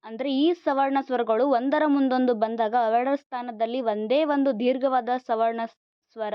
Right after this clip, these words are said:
ಆದೇಶವಾಗಿ ಬರುವುದನ್ನ ನಾವು ಸವರ್ಣ ಸಂಧಿಗಳಂತ ಕರಿತೀವಿ. ಅದಕ್ಕೆ ಉದಾಹರಣೆ ದೇವಾಸುರ. So ಹಾಗಾಗಿ ಒಂದನೇಕ ಹೊಂದಿಸಿ ಯಾವ್ದಾಗುತ್ತೆ ಅಂತಂದ್ರೆ ದೇವಾಸುರ ಆಗುತ್ತೆ. ದೇವ ಪ್ಲಸ್ ಅಸುರ,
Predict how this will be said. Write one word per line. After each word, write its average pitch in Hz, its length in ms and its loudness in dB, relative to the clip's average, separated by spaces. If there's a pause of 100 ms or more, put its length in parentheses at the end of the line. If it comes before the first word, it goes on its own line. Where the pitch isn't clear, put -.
ಆದೇಶವಾಗಿ 220 680 -2
ಬರುವುದನ್ನ 196 500 -4
ನಾವು 226 240 0 (760)
ಸವರ್ಣ 277 440 -2
ಸಂಧಿಗಳಂತ 226 760 -2
ಕರಿತೀವಿ. 214 340 -8
ಅದಕ್ಕೆ 220 300 -12
ಉದಾಹರಣೆ 226 760 -4
ದೇವಾಸುರ. 208 500 -2 (520)
So 233 80 -14
ಹಾಗಾಗಿ 214 580 -8 (540)
ಒಂದನೇಕ 247 460 -10 (100)
ಹೊಂದಿಸಿ 240 420 -8
ಯಾವ್ದಾಗುತ್ತೆ 226 540 -4
ಅಂತಂದ್ರೆ 226 440 -12
ದೇವಾಸುರ 208 400 -4
ಆಗುತ್ತೆ. 196 460 -10
ದೇವ 269 300 0 (100)
ಪ್ಲಸ್ 262 380 -12 (160)
ಅಸುರ, 208 360 -12